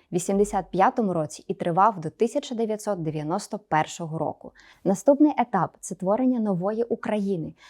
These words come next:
який розпочався у тисяча дев'ятсот дев'яносто першому році. У дві тисячі тринадцятому, дві тисячі чотирнадцятому роках відбулася Революція Гідності. З дві тисячі чотирнадцятого року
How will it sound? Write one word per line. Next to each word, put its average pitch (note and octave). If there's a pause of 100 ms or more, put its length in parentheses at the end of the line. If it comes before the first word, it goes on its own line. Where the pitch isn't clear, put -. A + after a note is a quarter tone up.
(120)
який F#3
розпочався F#3+
у -
тисяча B3+
дев'ятсот G#3
дев'яносто D#3+
першому D#3+
році. - (500)
У A3+
дві G3
тисячі B3
тринадцятому, G#3
дві D#3+
тисячі C4+
чотирнадцятому G3
роках E3+ (140)
відбулася E3+ (120)
Революція F3
Гідності. D3+ (460)
З E3+
дві F#3
тисячі A3
чотирнадцятого A#3+
року F3+